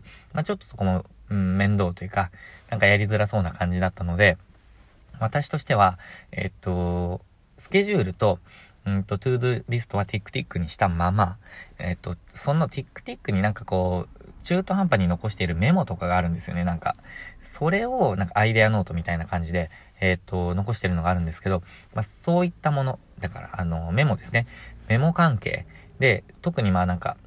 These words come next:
うんと、まあ、人生でやりたいことみたいなこと、やりたいこと、中-、中長期的なこと、あとは、えっと、思いついたことのメモ、あとはお金管理ですね。あの、自分の資産、資金がどれぐらいあるのかとか、固定費がどれぐらいかかるかみたいな、そういうお金の管理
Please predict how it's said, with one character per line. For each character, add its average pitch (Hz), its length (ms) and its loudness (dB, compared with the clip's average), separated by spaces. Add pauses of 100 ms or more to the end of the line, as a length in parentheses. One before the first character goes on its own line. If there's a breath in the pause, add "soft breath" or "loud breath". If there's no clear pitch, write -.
う 95 60 -2
ん 87 260 -2
と、 85 400 -4
ま 92 80 0
あ、 - 20 0
人 175 240 4
生 135 160 4
で 117 60 0
や 104 80 6
り 90 80 0
た 92 120 2
い 87 60 0
こ 92 100 -2
と 87 100 2
み 85 80 0
た 87 80 -6
い 85 60 -6
な 82 60 -6
こ - 120 -10
と、 - 120 -16
や 95 80 0
り 90 120 -2
た 92 100 0
い 87 60 -4
こ 87 80 -8
と、 - 80 -10
中-、 107 340 -2
中 123 240 0
長 113 220 0
期 - 80 -20
的 104 120 0
な 98 120 2
こ 98 100 -4
と、 101 160 -6 (380 loud breath)
あ 143 80 -4
と 139 120 2
は、 101 200 6 (260 loud breath)
え - 60 -2
っ 90 40 -2
と、 - 80 -2
思 101 140 4
い 101 60 2
つ - 100 -8
い 98 80 0
た - 80 -2
こ - 80 -6
と 120 80 -2
の 135 100 0
メ 104 120 4
モ、 87 120 0 (340)
あ 117 100 -6
と - 80 -2
は - 100 -2
お 92 100 -4
金 170 300 4
管 180 240 4
理 95 100 2
で 85 120 -6
す - 100 -14
ね。 87 280 -2
あ 90 100 -4
の、 85 80 0
自 82 120 -4
分 135 140 0
の 156 100 0
資 - 100 -8
産、 113 380 0
資 - 140 -16
金 135 160 0
が 87 140 0 (360 loud breath)
ど 87 120 0
れ 110 100 0
ぐ 131 80 0
ら 135 80 6
い - 40 6
あ - 20 2
る 113 60 2
の 87 100 2
か 90 120 0
と 95 120 -8
か、 87 100 -6
固 - 140 -8
定 127 100 0
費 104 120 2
が 87 80 2
ど 85 100 -2
れ 90 80 0
ぐ 92 80 -2
ら 95 80 4
い 92 60 2
か - 100 -16
か 98 100 0
る 87 80 -2
か 95 140 0
み 90 80 0
た 92 100 -4
い 95 60 0
な、 - 60 -2
そ 131 120 0
う 131 40 0
い 127 60 -2
う - 80 -6
お 98 40 -14
金 131 240 0
の 127 80 -4
管 110 180 0
理 101 120 -8